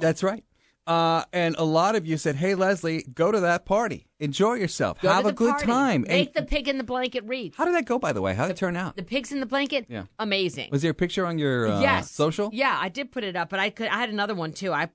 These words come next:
Speaker 2: actually had a, I looked yesterday, and I had another one. It's very easy to make. I
Speaker 1: Okay.
Speaker 2: should do a little thing and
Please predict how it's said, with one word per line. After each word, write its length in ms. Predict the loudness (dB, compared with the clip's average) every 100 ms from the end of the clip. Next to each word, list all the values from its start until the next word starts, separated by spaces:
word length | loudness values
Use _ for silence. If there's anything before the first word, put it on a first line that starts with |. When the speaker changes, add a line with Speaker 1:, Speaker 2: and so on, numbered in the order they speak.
| _
Speaker 2:
actually 300 | -6 -4 -6
had 160 | -4 -4
a, 100 | -6
I 200 | -6 -8 -8 _
looked 220 | -10 -6
yesterday, 440 | -6 -6 -6 -4 -2
and 80 |
I 60 | -2
had 140 | -4 -4
another 240 | -4 -4
one. 100 | -6
It's 120 | -8
very 280 | -4 0 0
easy 260 | -2 -4 -4
to 80 | -2
make. 340 | -2 -2 -6 _
I 60 | -6
Speaker 1:
Okay. 80 | -4
Speaker 2:
should 180 | -2 -4
do 160 | -2 -2
a 20 |
little 220 | -2 -4
thing 320 | -2 -2 -2
and 180 | -4 -8